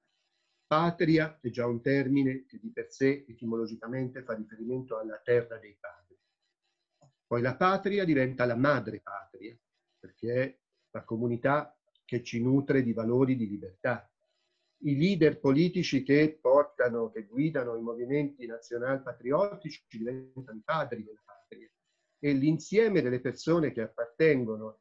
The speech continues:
alla comunità politica sono fratelli, sorelle. Ecco perché un, un testo sincer-, che io non sono mai riuscito a trovare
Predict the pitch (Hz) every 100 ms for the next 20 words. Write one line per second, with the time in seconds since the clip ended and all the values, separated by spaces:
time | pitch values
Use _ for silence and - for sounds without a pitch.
0 | _ - 143 123 113 110 113 117 160 156
1 | 240 170 156 208 - - 113 131 175 -
2 | - - 143 156 170 185 - - 110 113
3 | 101 - _ _ _ _ 151 151 190 185
4 | - 143 135 127 127 120 117 _ _ _
5 | _ 127 127 139 139 143 - 127 117 113
6 | - _ _ _ _ _ _ _ _ _
7 | _ - 123 - 127 123 127 139 120 113
8 | 117 104 120 117 131 127 117 135 123 -
9 | 113 120 120 120 110 107 104 107